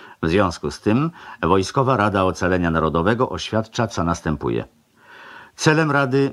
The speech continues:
nie jest przywracanie metod rządzenia i form życia społecznego sprzed sierpnia tysiąc dziewięćset osiemdziesiątego roku. Zostało to wyraźnie sformułowane w przemówieniu przewodniczącego Rady generała armii Wojciecha Jaruzelskiego z dnia trzynastego grudnia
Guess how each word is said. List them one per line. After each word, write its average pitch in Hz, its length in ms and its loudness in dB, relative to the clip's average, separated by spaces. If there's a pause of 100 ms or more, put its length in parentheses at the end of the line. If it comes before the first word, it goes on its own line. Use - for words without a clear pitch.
(120)
nie 95 200 2
jest 117 220 0
przywracanie 101 640 0
metod 90 320 0
rządzenia 95 520 0
i 85 100 0
form 90 280 -2
życia 87 280 -2
społecznego 90 640 0
sprzed - 300 -6
sierpnia 87 400 -2
tysiąc 85 320 -2
dziewięćset 80 420 -2
osiemdziesiątego 80 760 -2
roku. 82 340 -2 (540)
Zostało 156 500 2
to 139 140 0
wyraźnie 101 460 0
sformułowane 85 720 0
w 113 60 -10
przemówieniu 92 560 0
przewodniczącego 85 880 0
Rady 95 320 0
generała 85 480 0
armii 87 340 0
Wojciecha 80 420 -2
Jaruzelskiego 78 760 -2
z 67 60 -8
dnia 78 160 -2
trzynastego 80 560 -2
grudnia 95 440 0